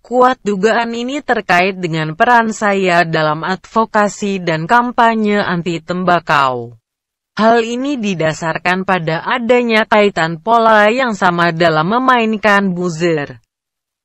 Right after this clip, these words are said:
serta akun-akun yang digunakan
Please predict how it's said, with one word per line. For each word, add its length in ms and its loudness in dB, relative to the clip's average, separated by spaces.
serta 560 0
akun-akun 960 0
yang 160 -4
digunakan 680 -6